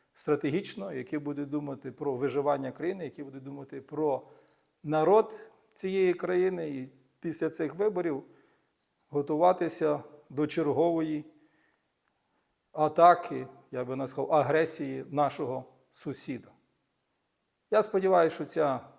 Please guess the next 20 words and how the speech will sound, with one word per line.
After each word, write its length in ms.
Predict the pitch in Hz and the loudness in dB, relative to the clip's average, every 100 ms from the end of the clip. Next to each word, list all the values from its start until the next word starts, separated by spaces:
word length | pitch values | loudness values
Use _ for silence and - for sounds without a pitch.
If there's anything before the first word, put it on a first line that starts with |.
| _ _ _ _ | _ _ _ _
програма 420 | 147 147 147 139 | -4 0 0 0
була 220 | 131 131 | -4 -4
для 140 | 127 131 | -2 -2
вас 440 | 123 123 - _ | -2 -4 -12 _
цікавою 720 | - 185 185 151 127 117 113 117 _ | -6 -6 4 4 4 -2 -10 -14 _
і 120 | 185 | -12
корисною. 600 | 127 170 214 208 180 170 | -4 4 4 4 -4 -6
Якщо 240 | 147 - 135 | -6 -6 -10
це 140 | 139 | -10
так, 260 | - 135 - | -6 -8 -8
то 100 | 123 | -14
ви 100 | 123 | -4
не 160 | 185 | -2
забудете, 500 | 185 190 190 175 165 | 0 -2 -2 -6 -6
як 120 | 156 139 | -6 -6
завжди, 360 | 147 135 151 - _ _ _ _ | -8 -8 -10 -10 _ _ _ _
поставити 720 | 151 - 156 147 135 139 135 - _ _ _ _ - | -2 2 4 4 2 -4 -8 -12 _ _ _ _ -6
в-, 40 | |
в-, 340 | 156 131 131 143 | -6 -6 -4 -4
вподобайки, 840 | - 180 156 143 151 143 - 127 | -2 -2 0 2 2 2 -8 -20